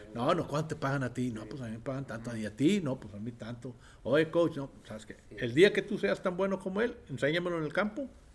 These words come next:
Speaker 2: y
Speaker 1: Ya,
Speaker 2: te pagamos
Speaker 1: ok.
Speaker 2: más".
Speaker 1: <laughs> Ok.
Speaker 2: ¿Verdad? Sí,
Speaker 1: Pues sí.
Speaker 2: entonces, da-, o sea, era por resultados.
Speaker 1: Ujú.
Speaker 2: O sea, no, no era por, por bonito ni, ni por
Speaker 1: Sí,
Speaker 2: nada,
Speaker 1: sí.
Speaker 2: era por resultados, ¿verdad?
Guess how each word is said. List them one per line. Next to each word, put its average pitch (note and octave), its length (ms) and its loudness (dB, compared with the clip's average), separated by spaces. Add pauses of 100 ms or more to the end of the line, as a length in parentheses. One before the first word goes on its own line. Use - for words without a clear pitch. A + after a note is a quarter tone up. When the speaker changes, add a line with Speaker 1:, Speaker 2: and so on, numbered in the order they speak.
(180)
Speaker 2:
y A2+ 60 -8
Speaker 1:
Ya, A2 40 -6
Speaker 2:
te A#2+ 80 -4
pagamos A#2 380 2
Speaker 1:
ok. A2+ 60 -4
Speaker 2:
más". - 280 -8 (720)
Speaker 1:
<laughs> C#3 200 -16
Ok. - 60 -20
Speaker 2:
¿Verdad? A#2 360 -2
Sí, F#3 220 -2
Speaker 1:
Pues C3+ 160 -12
sí. C#3+ 60 -10
Speaker 2:
entonces, C#3 260 2 (400)
da-, C#3+ 140 -2 (180)
o C#3 100 -4
sea, C#3 240 0
era F#3+ 180 10
por E3 160 2
resultados. C#3 680 0 (240)
Speaker 1:
Ujú. A#2+ 560 -14
Speaker 2:
O A2+ 40 -8
sea, B2 200 0
no, C3+ 220 2
no C#3+ 200 4
era E3 280 4
por, C3+ 400 6
por B2+ 120 2
bonito D3 460 2
ni, B2 220 0
ni A2 160 -4
por G#2 220 -6
Speaker 1:
Sí, G#2 40 -2
Speaker 2:
nada, C#3 200 2
Speaker 1:
sí. B2 40 0
Speaker 2:
era D3+ 160 2
por - 140 0
resultados, C3 600 -2
¿verdad? B2+ 260 -6